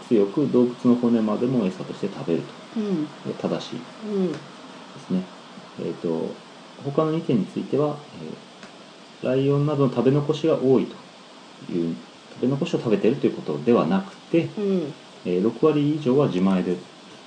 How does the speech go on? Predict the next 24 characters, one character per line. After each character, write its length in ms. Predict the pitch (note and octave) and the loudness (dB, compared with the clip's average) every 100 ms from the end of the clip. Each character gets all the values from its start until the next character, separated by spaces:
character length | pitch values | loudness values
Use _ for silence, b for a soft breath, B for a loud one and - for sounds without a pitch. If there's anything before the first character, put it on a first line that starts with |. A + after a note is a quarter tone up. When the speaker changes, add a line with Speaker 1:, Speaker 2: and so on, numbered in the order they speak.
| - | -12
Speaker 1:
ち 60 | - | -6
ゃ 40 | |
ん 40 | F#2+ | -4
と 100 | A2 | -4
狩 240 | - G2+ | -2 -2
り 80 | D#2 | -2
を 60 | C#2+ | -4
し 80 | |
て 100 | - | -10
た 140 | C#2 G#2 | -8 -6
と 100 | - | -6
い 60 | |
う 20 | - | -8
こ 60 | - - | -12 -8
と 120 | G#3 | -2
で 0 | |
す 40 | |
ね。 60 | F#3 | -2
Speaker 2:
う 40 | |
ん 20 | F3+ | -2
う 40 | |
ん 300 | E3+ D3+ | -2 -2
う 20 | |
ん。 60 | D3+ | -2